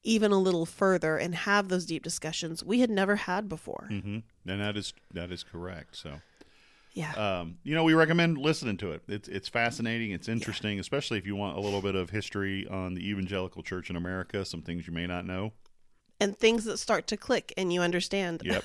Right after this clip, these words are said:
Speaker 2: you kinda see. It does pull back the curtain.
Speaker 1: <laughs> Yeah.
Speaker 2: And sometimes that curtain, what's behind it, isn't so great. But, uh,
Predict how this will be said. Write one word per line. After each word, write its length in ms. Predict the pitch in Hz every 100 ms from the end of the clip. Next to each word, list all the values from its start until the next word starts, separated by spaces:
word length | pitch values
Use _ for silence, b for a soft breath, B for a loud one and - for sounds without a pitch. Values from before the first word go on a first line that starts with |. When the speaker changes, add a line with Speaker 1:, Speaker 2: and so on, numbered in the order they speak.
| -
Speaker 2:
you 100 | 98
kinda 260 | - 95 87
see. 300 | 107 110 101
It 120 | 95
does 140 | 143
pull 180 | - 156
back 240 | 139 131
the 60 | -
curtain. 460 | - 131 85 87 82 b
Speaker 1:
<laughs> 100 | -
Yeah. 280 | 196 160 151
Speaker 2:
And 180 | - 92
sometimes 400 | - 104 117 107
that 160 | 107 -
curtain, 380 | 113 110 104 101
what's 140 | 101
behind 340 | 104 101 98 110
it, 80 |
isn't 260 | 98 98 95
so 100 | -
great. 360 | 90 98 90 - -
But, 180 | - 58 -
uh, 140 | 53